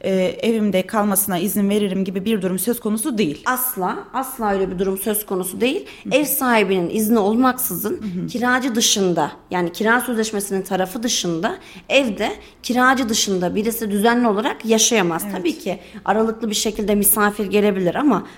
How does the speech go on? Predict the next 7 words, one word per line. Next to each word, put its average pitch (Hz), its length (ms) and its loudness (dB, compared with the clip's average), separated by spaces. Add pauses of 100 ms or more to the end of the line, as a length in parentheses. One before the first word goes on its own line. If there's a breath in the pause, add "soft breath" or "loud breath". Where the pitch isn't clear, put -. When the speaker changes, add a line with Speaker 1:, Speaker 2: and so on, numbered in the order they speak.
(140 loud breath)
Speaker 2:
düzenli 254 400 4
olarak 190 340 2
başka 202 360 0
birinin 202 180 2
yaşadığı 196 440 0
tespit 220 300 -8
edilirse 254 640 -4